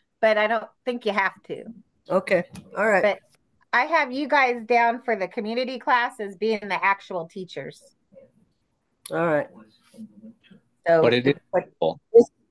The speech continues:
Speaker 1: but what do you, what do you, what is it that you think, Kuta Hintali?
Speaker 3: Uh, <clears throat>
Speaker 2: Is it,
Speaker 3: well,
Speaker 2: is, is that
Speaker 3: because
Speaker 2: the N, is that the N R P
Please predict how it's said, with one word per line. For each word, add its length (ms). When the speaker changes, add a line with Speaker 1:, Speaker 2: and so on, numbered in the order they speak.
Speaker 1:
but 180
what 120
do 80
you, 100
what 180
do 60
you, 180
what 260
is 200
it 220
that 260
you 100
think, 260
Kuta 260
Hintali? 560
Speaker 3:
Uh, 200
<clears throat> 100
Speaker 2:
Is 220
it, 100
Speaker 3:
well, 160
Speaker 2:
is, 140
is 140
that 160
Speaker 3:
because 340
Speaker 2:
the 100
N, 220
is 140
that 180
the 100
N 220
R 340
P 460